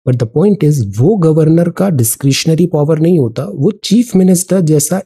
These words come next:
aid and advice करते हैं, वैसा गवर्नर करते हैं. तो अगर गवर्नर खुद के discretion पे resign करवा लें या फिर remove करें किसी मंत्री को, तो फिर चीफ मिनिस्टर की जो post होती है, वो undermine होती है.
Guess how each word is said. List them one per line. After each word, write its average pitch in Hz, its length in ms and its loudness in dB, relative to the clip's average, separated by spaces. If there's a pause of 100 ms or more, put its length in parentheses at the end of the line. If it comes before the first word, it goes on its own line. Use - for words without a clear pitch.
aid 156 220 2
and 170 120 2
advice 139 440 0
करते 127 340 -6
हैं, 165 160 -4
वैसा 170 360 0
गवर्नर 131 420 0
करते 95 340 -12
हैं. - 60 -20 (520)
तो - 80 -4
अगर 180 320 0
गवर्नर 165 500 2
खुद 131 300 -4
के - 160 -2
discretion 185 580 0
पे 185 180 2
resign 143 400 2
करवा 135 360 0
लें 139 220 0 (220)
या 135 80 2
फिर 143 300 -2 (440)
remove 139 280 4 (100)
करें 147 280 2
किसी 143 260 -2
मंत्री 123 440 2
को, 160 360 -2
तो 170 80 2
फिर 196 180 0
चीफ 202 440 -4
मिनिस्टर 156 440 2
की 151 160 0
जो 156 120 0
post 147 380 -2
होती 131 240 -2
है, 156 60 -2
वो 185 100 2
undermine 147 540 0
होती 95 240 -10
है. 92 60 -14